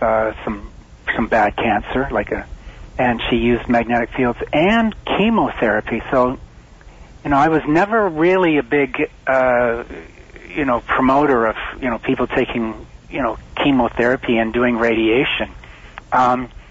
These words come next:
until I went into these hospitals in Italy and Germany that are using magnetic fields. And, uh, so wh-, the, what the process is there that they do is that when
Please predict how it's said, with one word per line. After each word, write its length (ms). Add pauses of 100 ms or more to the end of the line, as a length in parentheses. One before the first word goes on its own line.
(160)
until 380
I 100
went 240
into 460 (540)
these 140
hospitals 760
in 200
Italy 480
and 160
Germany 380
that 140
are 80
using 360
magnetic 480
fields. 460 (220)
And, 360
uh, 420 (840)
so 260 (300)
wh-, 200
the, 180 (180)
what 220
the 80
process 640
is 200 (520)
there 440
that 180
they 160
do 300
is 200
that 200 (760)
when 520